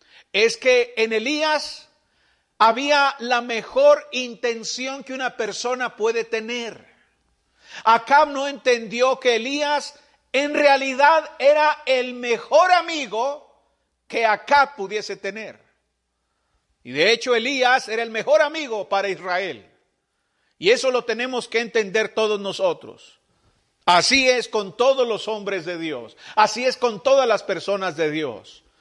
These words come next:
La gente se va a enojar cuando se le predique la verdad. Ya lo hemos visto.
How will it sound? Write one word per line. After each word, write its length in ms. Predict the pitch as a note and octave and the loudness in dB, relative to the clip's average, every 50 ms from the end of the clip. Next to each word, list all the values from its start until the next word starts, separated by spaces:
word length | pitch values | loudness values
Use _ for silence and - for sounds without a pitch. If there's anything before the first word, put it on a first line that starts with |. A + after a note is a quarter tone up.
| _ _ _ _ _ | _ _ _ _ _
La 220 | - - D#3+ D#3+ D3 | 0 2 2 2 2
gente 420 | F3+ B3+ C4+ C#4 C4 - C4 A#3 | 2 0 0 0 0 0 0 0
se 120 | - A3+ G#3+ | 0 0 0
va 100 | A#3 B3 | 0 2
a 20 | |
enojar 560 | B3 A#3+ A3+ A3+ A#3 B3 B3+ B3+ C4 B3+ B3+ - - - - | 2 0 0 2 2 2 2 2 0 -2 -6 -8 -14 -18 -6
cuando 300 | - G#3 A3 G#3+ G#3+ G#3 | -4 -2 -2 -2 -4 -6
se 140 | - G#3+ G#3 | -6 -6 -6
le 100 | G3+ G3+ | -6 -8
predique 440 | G3 - G#3 G3 G3 B3+ C4 - B3 | -6 -6 -6 -6 -6 -6 -4 -4 -2
la 140 | A#3+ A3+ G#3 | 0 0 0
verdad. 600 | G3+ G3 F3+ D3+ F#3+ G#3+ G#3+ F#3+ D3+ B2+ B2+ - _ _ _ _ _ _ _ _ | 0 -2 -2 0 2 2 2 2 2 -2 -10 -20 _ _ _ _ _ _ _ _
Ya 180 | - F#3 G#3+ A#3+ | -2 0 0 0
lo 100 | B3+ B3+ | 0 -4
hemos 240 | B3+ B3+ B3+ A#3 G3+ | -6 -6 -8 -8 -8
visto. 380 | C#4 D4 - - - - G2 | -10 -12 -12 -14 -18 -20 -20